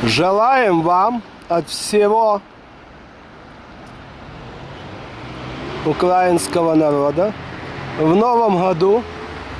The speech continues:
в дополнение к уже приобретённой московской крыше, сменить ещё и пол.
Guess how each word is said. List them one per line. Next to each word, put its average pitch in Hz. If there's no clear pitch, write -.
в 151
дополнение 208
к -
уже 190
приобретённой 202
московской 190
крыше, 170
сменить 196
ещё 233
и 254
пол. 202